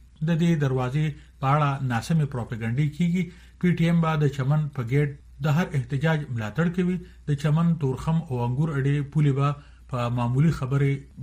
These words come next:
بندېدو ته نور پرې نه دي. منظور پښتین په دې مهال په یولسم دسمبر په ډیر اسماعیل خان کې هم د احتجاجي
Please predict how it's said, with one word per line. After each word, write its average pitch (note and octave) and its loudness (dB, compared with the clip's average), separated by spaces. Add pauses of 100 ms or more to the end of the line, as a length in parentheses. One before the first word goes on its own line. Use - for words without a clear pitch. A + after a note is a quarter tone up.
بندېدو B2+ 2
ته D#3+ -2
نور C#3 4
پرې A#2+ -2 (100)
نه A#2+ -4
دي. C3+ 0 (300)
منظور E3+ 2
پښتین D#3+ -2 (140)
په D3 0 (100)
دې F3 2 (120)
مهال C#3+ -2 (220)
په D#3 2
یولسم D#3+ 2
دسمبر D3 0
په B2+ 0
ډیر B2 -4
اسماعیل A#2+ -6
خان D3 0
کې C3+ -2
هم F3 4 (500)
د D#3 0
احتجاجي C#3+ 0